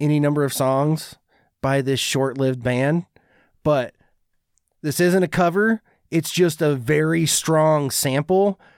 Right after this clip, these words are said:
that I just happen to love to bits and pieces, and that's Express Yourself by N W A.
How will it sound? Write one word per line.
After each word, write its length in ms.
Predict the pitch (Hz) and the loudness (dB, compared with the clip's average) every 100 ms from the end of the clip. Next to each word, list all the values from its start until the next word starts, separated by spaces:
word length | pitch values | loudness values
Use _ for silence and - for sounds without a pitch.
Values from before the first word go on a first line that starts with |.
| _ _ _ _ - | _ _ _ _ -6
that 480 | 127 151 151 156 - | 0 2 2 0 -4
I 240 | 139 139 | -2 0
just 300 | 131 143 139 | 0 0 -2
happen 400 | - 143 139 143 | -2 0 0 0
to 60 | 127 | 0
love 600 | 120 123 127 143 165 165 151 - | 0 2 2 2 0 -4 -14 -10
to 140 | - 123 | -6 -2
bits 240 | 123 123 | -2 -2
and 100 | 120 | -2
pieces, 400 | 127 117 107 104 | 0 -2 -2 -4
and 180 | - 127 | -2 0
that's 200 | 127 123 | 0 -2
Express 400 | 113 - 127 123 | -6 -2 -2 -2
Yourself 320 | 113 117 110 | -2 -2 -2
by 120 | 98 | -4
N 140 | 92 110 | -4 -2
W 320 | 104 101 104 | -2 -2 -2
A. 200 | 101 85 | -2 -6